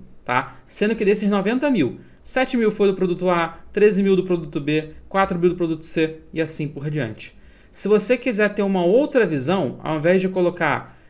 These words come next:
é, vendedor e produto embaixo, o que que você pode fazer? Pode pegar produto e colocar em coluna. Fica uma visão interessante também, ó. Você tem todos os vendedores,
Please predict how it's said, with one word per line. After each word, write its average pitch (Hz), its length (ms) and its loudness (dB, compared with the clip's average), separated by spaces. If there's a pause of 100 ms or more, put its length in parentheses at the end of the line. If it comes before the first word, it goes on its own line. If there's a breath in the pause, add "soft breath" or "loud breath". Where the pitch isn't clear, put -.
é, 123 340 -4 (100)
vendedor 151 880 0
e 135 80 -4
produto 147 500 -2
embaixo, 147 600 -2
o - 20 -20
que 185 100 -14
que 185 80 -10
você - 80 -4
pode 196 200 -2
fazer? 151 440 -4 (200 loud breath)
Pode 147 160 -2
pegar 156 240 0
produto 208 440 0
e 226 40 -6
colocar 214 360 -2
em 214 100 -2
coluna. 202 560 -4 (520)
Fica 233 420 -2
uma 226 160 -2
visão 220 220 -2
interessante 226 480 -4
também, 220 260 -2
ó. 120 120 -6 (280 loud breath)
Você - 160 -8
tem 143 160 -4
todos 175 300 -2
os 185 100 0
vendedores, 156 600 -4